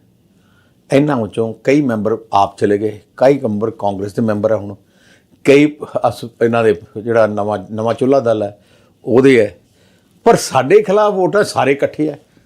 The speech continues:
ਸਣੇ ਕਾਂਗਰਸ, ਸਣੇ ਆਪ, ਸਣੇ ਬੀਜੇਪੀ ਇੱਕੋ ਹੀ ਪਲੇਟਫਾਰਮ ਤੇ, ਤੇ ਹੈ ਅਠਾਰਾਂ ਹੀ ਇਕੱਲੇ ਰਹਿ ਗਏ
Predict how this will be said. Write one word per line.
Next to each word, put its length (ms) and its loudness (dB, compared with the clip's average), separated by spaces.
ਸਣੇ 300 2
ਕਾਂਗਰਸ, 500 0
ਸਣੇ 280 0
ਆਪ, 380 2
ਸਣੇ 220 0
ਬੀਜੇਪੀ 560 0
ਇੱਕੋ 220 -2
ਹੀ 40 -2
ਪਲੇਟਫਾਰਮ 400 -2
ਤੇ, 140 -8
ਤੇ 100 4
ਹੈ 240 2
ਅਠਾਰਾਂ 300 0
ਹੀ 80 0
ਇਕੱਲੇ 240 0
ਰਹਿ 160 2
ਗਏ 140 -6